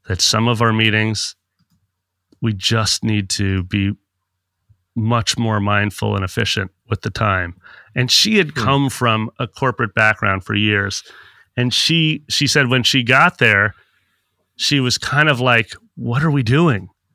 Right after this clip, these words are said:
Speaker 1: We have sixty minutes. We need to make sure that every, we're, that we're hitting every point on the agenda and everybody's getting value out of every, um, point on the agenda."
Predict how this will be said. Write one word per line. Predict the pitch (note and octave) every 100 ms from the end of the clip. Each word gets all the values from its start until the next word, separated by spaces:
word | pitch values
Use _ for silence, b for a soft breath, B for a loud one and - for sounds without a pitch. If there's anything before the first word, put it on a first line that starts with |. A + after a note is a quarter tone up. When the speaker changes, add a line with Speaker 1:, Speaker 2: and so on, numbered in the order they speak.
| _
Speaker 1:
We | C#3
have | C#3+
sixty | - E3 - D3+ C#3+
minutes. | D#3+ F3 - - - b b b _ _ B2+
We | D#3+
need | F3
to | D#3
make | D#3+ D3
sure | - D#3+
that | C#3+
every, | C#3 C#3+ D#3+ D#3
we're, | D3+ C3+ -
that | C3 B2+
we're | B2
hitting | A#2+ F#3 E3 C#3
every | B2+ B2+
point | - C#3 B2+
on | A#2+
the | A#2
agenda | A2 C#3 F3+ C#3+
and | A2 A2+
everybody's | C3 C3 C3 B2+
getting | - A#2+ A2+
value | G#2+ A2+ D#3+ F3+ C3+
out | G#2 G2+
of | G2+
every, | A2 A2 G#2+ - b b b b b _ _ _ B2
um, | A2 G#2+
point | - B2 A#2
on | A2+
the | G#2+
agenda." | G#2 G#2 A2 A2 G#2